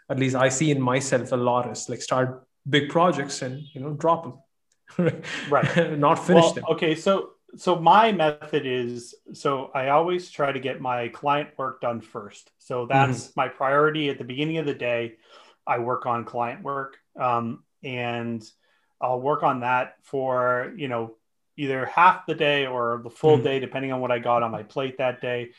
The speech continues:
Speaker 1: Mm-hmm.
Speaker 2: I like to, I, I, I always need to make sure that, like, my clients, um, have their work done on time. That's
Speaker 1: Right.
Speaker 2: important because it's unacceptable if I'm handing in things late.
Speaker 1: Mm-hmm.
Speaker 2: Um, you know, beyond my control, sometimes things happen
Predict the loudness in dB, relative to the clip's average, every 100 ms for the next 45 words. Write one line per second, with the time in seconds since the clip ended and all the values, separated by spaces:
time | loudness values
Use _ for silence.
0 | _ _ -4 0 0 0 0 0 0 0
1 | 2 2 0 -4 0 4 6 6 4 0
2 | -4 -4 -4 -6 -4 -4 -4 -4 -2 -4
3 | -4 -6 -6 -10 -6 0 2 0 -4 -10
4 | -20 _ -6 -2 0 -2 -6 -8 -4 -4
5 | -4 -4 -4 -4 -8 -4 -4 -4 -6 -2
6 | 0 0 -2 -6 _ _ _ _ -4 2
7 | 2 2 -6 -4 -2 -2 -6 -16 _ _
8 | -12 -10 -6 -6 -2 -2 -2 -2 -4 -4
9 | -6 -4 -4 -4 -6 -6 -8 -8 -10 -12
10 | -12 -14 -12 -4 -4 -4 -10 _ _ _
11 | _ 2 2 0 -8 -16 _ -6 -4 -4
12 | 0 6 6 6 2 0 -6 -4 4 4
13 | 4 0 -4 -4 -4 -8 -10 -10 -2 -2
14 | -2 -4 -8 -12